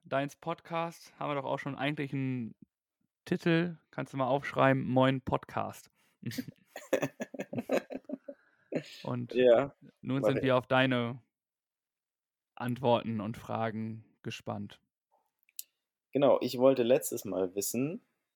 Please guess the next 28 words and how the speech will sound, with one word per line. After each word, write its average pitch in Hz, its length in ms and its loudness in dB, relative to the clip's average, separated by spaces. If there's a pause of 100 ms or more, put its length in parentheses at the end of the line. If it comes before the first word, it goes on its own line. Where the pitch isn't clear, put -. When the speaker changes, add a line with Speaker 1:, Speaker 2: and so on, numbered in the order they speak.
(480)
Speaker 2:
was - 280 0
in 101 120 0
deinem 104 180 4
Urlaub 123 300 4
nicht 104 260 -6
fehlen 117 300 2
darf. 160 340 0 (1040)
Und - 80 -6
da 107 80 4
gab's - 460 0 (440)
ein 101 200 -4
paar - 180 -6
Antworten. 120 380 -2
Ich 127 60 -2
habe 113 140 2
jetzt - 180 -10
mir 110 140 -2
sechs 113 260 2
aufgeschrieben. 139 680 -2 (760)
Erholung. 104 720 2 (1400)
Speaker 1:
Sehr 98 160 -16
gut. 127 200 -14 (460)
Speaker 2:
Cocktails - 560 2
und 95 120 0
Ruhe. 104 480 -2 (1700)
Bier 113 220 4
und 98 160 2
Sonne. 113 520 0